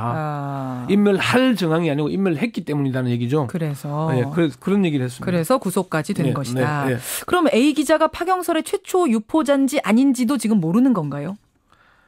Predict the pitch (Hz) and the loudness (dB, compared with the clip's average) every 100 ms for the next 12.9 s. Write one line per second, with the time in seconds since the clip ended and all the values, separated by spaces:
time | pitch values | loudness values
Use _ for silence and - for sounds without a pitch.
0 | _ _ _ - 131 123 127 127 127 123 | _ _ _ -10 -4 -2 -2 -2 -4 -4
1 | - 285 320 220 190 196 208 220 208 202 | -2 0 2 2 2 0 2 2 2 0
2 | 185 - _ - _ - 196 220 - 269 | -4 -8 _ -20 _ -2 -2 -2 -2 2
3 | 233 214 - 160 165 175 190 180 233 196 | 4 2 2 2 2 2 0 2 2 2
4 | 202 190 180 175 156 127 131 135 165 185 | 0 0 0 0 -2 -2 -2 2 2 2
5 | 175 123 98 185 196 175 147 151 175 180 | 2 0 -4 -6 -4 -2 -2 0 2 4
6 | 233 202 185 180 196 175 170 175 175 190 | 4 4 2 4 2 2 -2 0 2 2
7 | 170 131 139 147 147 160 165 156 170 123 | 2 2 0 0 2 4 4 4 2 0
8 | - _ _ _ - 143 170 170 156 190 | -2 _ _ _ -6 0 2 2 2 4
9 | 196 170 135 - 151 170 131 101 _ _ | 4 2 0 0 0 2 0 -2 _ _
10 | _ - 127 123 - 160 - 160 185 185 | _ -12 -4 -2 -2 -4 0 2 2 2
11 | 143 156 202 202 190 147 143 139 120 117 | 0 0 2 0 -2 -8 -4 -2 0 0
12 | 139 139 139 123 113 110 131 120 | 0 -2 -4 -4 -6 -10 -12 -12